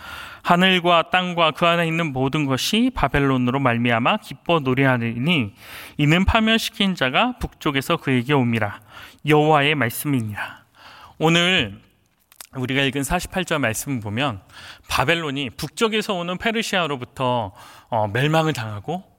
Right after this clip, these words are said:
어, 그 나라가 없어지게 돼서 하늘과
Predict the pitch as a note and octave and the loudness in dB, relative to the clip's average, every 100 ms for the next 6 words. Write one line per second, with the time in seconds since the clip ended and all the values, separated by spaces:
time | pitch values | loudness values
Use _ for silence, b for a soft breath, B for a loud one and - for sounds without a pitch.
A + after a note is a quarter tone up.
0 | _ _ - A2+ - - D3+ B2 A#2 B2 | _ _ -6 -6 -4 -2 0 2 0 -2
1 | B2+ - - A#3+ G#3 F3+ B2 G#2+ C#3+ A2 | -4 -2 0 2 2 0 -4 -6 -6 -6
2 | - B B B - A3+ A3+ A3 G3+ | -8 B B B 0 2 2 2 0